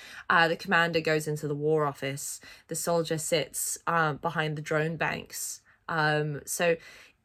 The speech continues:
every situation, and the journalist is sitting there in their studio. So we're gonna press these, these people up against the war, and the story of the war will be the story of this war game.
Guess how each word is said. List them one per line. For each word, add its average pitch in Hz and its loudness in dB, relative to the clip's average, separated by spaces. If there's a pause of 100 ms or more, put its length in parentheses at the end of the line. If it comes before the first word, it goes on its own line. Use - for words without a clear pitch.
every 220 8
situation, 202 0
and 190 -2
the 185 -2
journalist 180 2
is 160 -6
sitting 165 -2
there 156 -4
in 151 -8
their 170 -10
studio. - -6
So - 2 (380)
we're 214 4
gonna 240 8
press 254 4
these, 269 2 (200)
these 208 0
people - -4
up - 2
against - -2 (240)
the 196 -2
war, 160 6
and 190 -4
the 170 -4
story 220 4
of 180 -2
the 185 -2
war 170 0
will 175 6
be 160 -2
the 165 -6
story 165 2
of 151 0
this - -6
war 151 -2
game. 147 -8